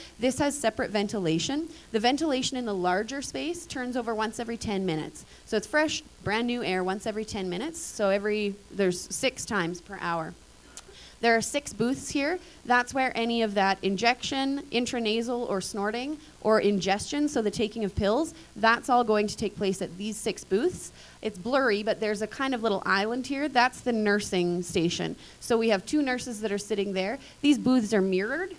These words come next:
so that they can see from above. They can keep an eye on people's drug use using the mirrors as, a, as help. And then down here we have two inhalation rooms. So these are contained spaces within this larger space.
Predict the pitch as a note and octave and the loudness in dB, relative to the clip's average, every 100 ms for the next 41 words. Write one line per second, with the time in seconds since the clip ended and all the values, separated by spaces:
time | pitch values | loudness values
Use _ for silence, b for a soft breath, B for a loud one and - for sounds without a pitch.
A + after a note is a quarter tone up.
0 | - - A#3+ A3+ A3 G#3 G#3+ G3+ - A#3+ | -12 0 0 2 0 0 -2 -4 -4 -6
1 | B3 B3+ G3+ G3+ - F#3 F#3+ G#3 G#3+ F#3 | -4 -4 -4 -4 -4 -2 0 0 -2 -6
2 | G#3 G3 G3 G#3+ A3+ G#3 F#3+ G3 F#3 G3+ | -4 -4 -6 -8 -8 -4 -2 -2 -4 -6
3 | G3+ F#3 G3 F#3 F#3+ F3+ F#3+ F#3+ F#3+ F#3 | -8 -4 -6 -4 -2 -4 -4 -4 -2 -2
4 | F3 E3+ G3+ B3+ A3+ F#3+ F3+ - F3 E3 | -2 -2 -2 -2 -2 -2 -4 -4 -4 0
5 | G#3 B3 - B B B B A#3+ B3 B3 | 0 -2 -4 B B B B 2 2 4
6 | C4 D4 C#4 C4 B3 G#3 G#3 G#3 B3+ B3 | 4 4 2 0 0 0 0 -2 -2 0
7 | G#3+ A3 G#3+ F#3+ F#3 - G3 E3 D#3 - | 2 0 0 2 0 0 -2 -2 -4 -8
8 | B B A#3+ A#3 B3+ F4 D#4+ B3 A#3+ A3 | B B 0 0 0 -2 -2 -4 -2 -2
9 | B3 - G#3 F#3+ F#3 F#3+ F#3+ F#3+ G3+ A3+ | -2 -2 2 2 2 -2 -2 -2 -4 -4
10 | A#3+ F#3+ F3 F#3 G3+ A#3+ C4 - B3+ D4+ | -8 0 2 4 2 0 0 0 0 0
11 | F4+ | -2